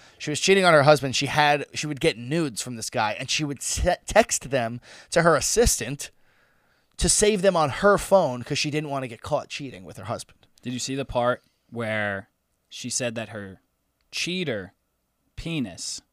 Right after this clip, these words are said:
Speaker 2: was smaller than her husband's,
Speaker 1: Yeah.
Speaker 2: but better than her husband's?
Speaker 1: Yeah, she was like, "Oh, it satisfies me so much better. I don't know how 'cause it's smaller." <laughs> Like, oh, that, we should put that somewhere. That
Speaker 2: It's the
Speaker 1: could,
Speaker 2: motion
Speaker 1: that,
Speaker 2: of the
Speaker 1: that would,
Speaker 2: ocean.
Speaker 1: that would boost somebody up. Someone needs to hear that.
Speaker 2: Yeah, yeah.
Speaker 1: You all right, man.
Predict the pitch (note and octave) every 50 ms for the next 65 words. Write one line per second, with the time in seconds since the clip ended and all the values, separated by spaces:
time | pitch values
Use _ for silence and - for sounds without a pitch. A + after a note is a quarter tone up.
0 | _ _ _ A2+ G2+ - - - - C#3+ C#3 C#3 C#3 C#3 C#3 C3 A#2+ B2+ B2+ B2
1 | A2+ - - A#2+ A#2+ A#2 A#2 - D3 D3+ D#3+ C#3+ C#3+ C#3 B2+ B2+ G2+ F#2 - _
2 | _ - B2+ B2 A#2+ A2+ G#2+ F#2+ F#2+ F2+ F2+ - G#2 F2+ F#2+ B2 C#3+ F3 F3+ F#3+
3 | F#3+ E3 C3+ - F3 F3 C#3 D#3+ D#3+ E3 C3+ D#3 D#3+ D#3 - - - E3+ D#3+ E3+
4 | F3 - - E3 D#3 B2+ C3 C#3 - - D#3+ D3+ B2 - - D#3 D#3+ D#3 C#3+ B2
5 | D3 C#3+ D3+ D3 C#3+ C#3 A2+ A#2+ C#3+ D3 C#3+ - - B2 F#2+ A#2 - - - -
6 | - G#2 A2+ A#2+ A#2+ A2 G#2 G#2 G#2+ - E3+ E3+ - - - - - - C#3 C3+
7 | C3+ A#2 D3 D#3+ C#3+ B2 C3 C#3+ C#3+ - - - - D#3+ F#3 F#3 A3 A3+ - -
8 | A#3+ - G3 D3+ - - D3 C3 B2 A2+ A2 A2 A#2+ C#3 D3 D3+ E3+ G3+ G#3+ -
9 | A3+ A#3 A#3 A#3+ G3 G#3 A#3+ B3 C4+ C#4 - F#3+ G#3+ A3 A3 G3 D3+ F3 G#3+ G#3
10 | - - G#3+ G3 F#3+ G3 G3+ G#3 F#3 C#3+ A2+ - E3 F3 F#3+ G3 F3 C#3 A#2 C#3
11 | C3+ C#3+ C3+ B2+ C3 C#3+ C#3 - - C3+ D3 F3 F#3 F3+ F3+ E3+ F3 F#3+ F#3 D#3+
12 | F3 F3 F3 F3 F3 E3 C#3+ A2+ A#2 A#2+ A#2 A2+ G#2+